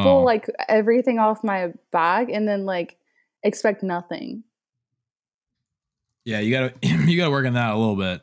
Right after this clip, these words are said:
Speaker 1: Um, all right, back to porn though, because we can talk about N F Ts later.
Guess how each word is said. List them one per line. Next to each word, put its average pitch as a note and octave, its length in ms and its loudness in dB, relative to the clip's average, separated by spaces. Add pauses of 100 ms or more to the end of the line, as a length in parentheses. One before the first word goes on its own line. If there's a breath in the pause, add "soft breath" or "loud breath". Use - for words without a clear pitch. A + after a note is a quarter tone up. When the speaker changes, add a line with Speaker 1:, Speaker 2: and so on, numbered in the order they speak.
Speaker 1:
Um, G2 540 -2 (640 loud breath)
all C3+ 100 -2
right, B2 100 -4
back D#3 160 -4
to - 60 -16
porn B2+ 220 0
though, F2+ 220 -2
because F#2+ 720 -2
we A2+ 80 0
can A2+ 80 -2
talk A#2 140 -2
about G#2 100 -2
N G2+ 80 -2
F F#2+ 80 -6
Ts F#2 180 -4
later. F2 400 -6